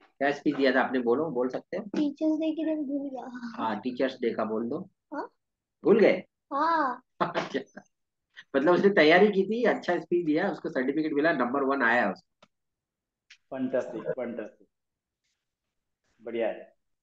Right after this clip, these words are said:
Speaker 3: तो पापा के साथ में अभी आप, आप English भी सीखिए ना। देखो, श्रावण, देखो, पापा के साथ में सीखते हैं English।
Speaker 1: हाँ, वो बगल में बैठता है,
Speaker 3: हाँ,
Speaker 1: मतलब,
Speaker 3: हाँ।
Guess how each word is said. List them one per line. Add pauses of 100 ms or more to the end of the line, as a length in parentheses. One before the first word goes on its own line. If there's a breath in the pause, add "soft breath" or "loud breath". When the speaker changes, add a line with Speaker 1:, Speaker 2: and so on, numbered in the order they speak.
Speaker 3:
तो
पापा
के
साथ
में
अभी
आप,
आप
English
भी
सीखिए
ना।
देखो,
श्रावण,
देखो,
पापा
के
साथ
में
सीखते
हैं
English। (520)
Speaker 1:
हाँ,
वो
बगल
में
बैठता
है, (920)
Speaker 3:
हाँ,
Speaker 1:
मतलब,
Speaker 3:
हाँ।